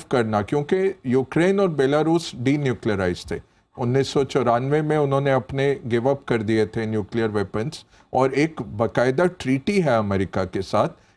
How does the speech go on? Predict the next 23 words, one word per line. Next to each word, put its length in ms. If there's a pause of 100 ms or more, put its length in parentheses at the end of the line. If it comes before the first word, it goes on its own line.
(120)
कि 160
इनके, 440
अ, 760 (200)
अ, 160
रीजन 360
में 180
आप 240
नहीं 220
रखेंगे। 500 (340)
तो 80
रशिया 360
ने 160
सारे, 460
अ, 60 (600)
न्यूक्लियर 380
प्रोडक्शन 600
ट्रीटीज 500
भी 100
हटा 300
दिए, 300 (420)
और 360
यही, 360
अ, 80